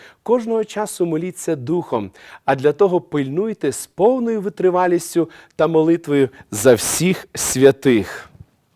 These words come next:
Ми повинні навчитися жити в постійному дусі молитви. Для цього необхідно щодня знаходити час, аби, схиливши коліна,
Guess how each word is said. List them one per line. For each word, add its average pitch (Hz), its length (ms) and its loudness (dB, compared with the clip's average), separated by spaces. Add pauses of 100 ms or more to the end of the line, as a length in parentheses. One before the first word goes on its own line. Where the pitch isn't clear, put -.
(880)
Ми 131 100 2
повинні 160 540 2
навчитися 151 720 -2
жити 151 420 -2 (220)
в - 140 -20
постійному 233 880 -4
дусі 185 400 -8
молитви. 196 560 -4 (360)
Для 139 140 2
цього 175 300 0
необхідно 170 520 -4
щодня 156 640 -6
знаходити 151 680 -8
час, - 560 -10 (340)
аби, 143 320 -2
схиливши 143 680 -10
коліна, 220 560 -6